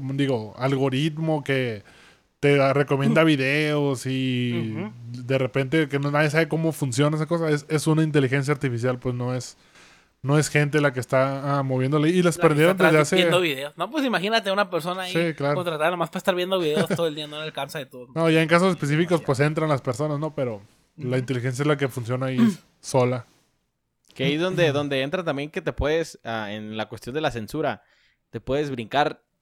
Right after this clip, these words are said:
Speaker 3: si, bueno, más bien por los algoritmos, por decir, ok, eh, si no, como comentaban en, en, en una vez unos, eh, en un podcast que decían, ok, si quieres monetizar tu video, el algoritmo de Facebook te va a checar lo prin-, el principio de tu video, por ejemplo.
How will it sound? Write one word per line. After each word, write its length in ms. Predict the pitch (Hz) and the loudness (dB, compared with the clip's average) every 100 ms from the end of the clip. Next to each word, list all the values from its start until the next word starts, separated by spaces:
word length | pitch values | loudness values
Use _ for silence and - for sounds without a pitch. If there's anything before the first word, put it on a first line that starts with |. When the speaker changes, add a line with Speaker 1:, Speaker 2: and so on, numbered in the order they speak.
| _ - | _ -8
Speaker 3:
si, 180 | 135 - _ _ _ - | -8 -8 _ _ _ -6
bueno, 260 | 127 113 - _ _ _ | -4 -4 -8 _ _ _
más 140 | 127 131 | -4 -4
bien 120 | 135 | -2
por 140 | 156 | -2
los 80 | 147 | -2
algoritmos, 540 | 139 117 156 165 147 113 | -2 -2 -2 -2 -4 -4
por 180 | 127 | -6
decir, 300 | 120 110 123 113 | -4 -4 -6 -4
ok, 100 | 123 110 - _ _ _ - | -4 -4 -6 _ _ _ -10
eh, 680 | 101 101 104 104 104 104 104 | -6 -4 -4 -4 -6 -8 -12
si 340 | - 113 113 113 | -14 -8 -6 -6
no, 400 | 113 139 151 131 | -6 -4 -6 -6
como 220 | 135 123 | -6 -6
comentaban 460 | 113 110 104 139 147 | -6 -6 -2 0 0
en, 160 | 135 107 | -4 -6
en, 260 | 104 107 | -8 -10
en 240 | 101 101 98 | -10 -12 -12
una 180 | 113 131 | -6 -2
vez 280 | 123 123 | -2 -4
unos, 320 | 131 131 120 - _ _ _ _ | -8 -10 -10 -14 _ _ _ _
eh, 160 | 104 98 | -14 -10
en 80 | 104 | -8
un 100 | 117 | -2
podcast 400 | 165 170 165 139 | 0 0 0 -2
que 100 | 139 | -2
decían, 200 | 123 127 | -4 -4
ok, 140 | 123 131 117 | -2 -4 -4
si 120 | 107 | -4
quieres 240 | 147 170 | -4 -2
monetizar 500 | 170 151 131 120 135 | -2 -4 -4 -4 -4
tu 80 | 151 | 0
video, 400 | 160 147 160 165 | 2 4 6 4
el 80 | 147 | 2
algoritmo 360 | 123 117 131 147 | 0 -2 -2 -4
de 40 | |
Facebook 280 | 135 143 151 | -4 -4 -4
te 80 | - | -2
va 140 | 113 120 | 0 -2
a 80 | |
checar 540 | 123 135 127 131 131 - _ _ _ _ _ _ _ - | -4 -4 0 0 -2 -10 _ _ _ _ _ _ _ -8
lo 240 | 135 127 | 0 2
prin-, 220 | 131 120 120 | 2 -2 -4
el 120 | 135 | -6
principio 420 | 123 123 127 151 170 | -4 -6 -6 -2 -2
de 60 | 156 | 0
tu 280 | 131 117 110 | -2 -4 -2
video, 300 | 110 117 98 | -2 -2 -2
por 120 | 98 | -8
ejemplo. 380 | 98 107 95 | -10 -10 -12